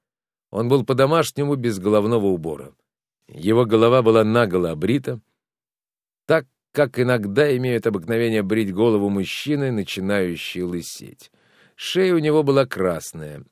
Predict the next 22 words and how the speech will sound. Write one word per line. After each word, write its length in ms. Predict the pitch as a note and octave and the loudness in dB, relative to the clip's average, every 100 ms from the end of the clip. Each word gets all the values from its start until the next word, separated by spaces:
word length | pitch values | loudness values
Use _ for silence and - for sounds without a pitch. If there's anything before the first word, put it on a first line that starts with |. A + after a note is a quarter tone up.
| - | -8
обветренная — 920 | A2 G2 F#2 G2 E2 D#2+ D#2+ D2 C2+ _ _ _ _ | -6 -4 -2 -2 -4 -12 -12 -14 -16 _ _ _ _
вся 400 | - - B2+ C#3 | -12 -2 0 0
в 80 | B2+ | -2
крупных 520 | G#2+ C3+ C3+ C3+ - | -2 -2 -2 -4 -4
клетчатых 560 | - A2+ A#2 A2 G#2+ F#2+ | -2 -2 -2 -4 -8 -6
морщинах. 720 | G2+ F2+ - F2+ D2 A#1+ _ | -6 -6 -8 -10 -12 -16 _
Русые 540 | C2 F#2 B2 A#2 G#2+ G#2+ | -10 -4 -4 -4 -4 -4
усы 360 | G2+ - D#3 | -4 -4 -4
и 260 | D3 - G2+ | -6 -8 -12
чисто 480 | - D3 C3+ - A#2 | -8 -6 -6 -4 -4
выскобленный 680 | A#2+ C#3+ - B2+ A#2+ A#2 | -2 -2 -4 -4 -2 -2
подбородок 680 | G#2 F#2+ E2 F2+ A#2+ C#3+ B2+ | -2 -6 -4 -2 0 0 -2
были 380 | E2+ C2+ G2 F#2+ | -6 -4 -2 -2
солдатские. 1040 | E2+ - E2 D2+ D2 C#2+ - - - - _ _ _ _ _ _ _ _ | -4 -8 -10 -10 -12 -12 -14 -20 -20 -20 _ _ _ _ _ _ _ _
Вообще 480 | - C3+ - - C#3 | -6 -6 -4 -2 -2
все 240 | - - D#3 | -2 -4 -2
на 100 | C3+ | 0
нем 220 | C3+ B2+ | 0 0
было 220 | B2+ B2 | 2 0
хоть 240 | - B2+ G#2+ | 0 -4 -4
и 80 | |
строгое, 680 | G2+ - D#3 F#3 E3+ F3+ E3+ | -6 -6 -2 -2 0 0 0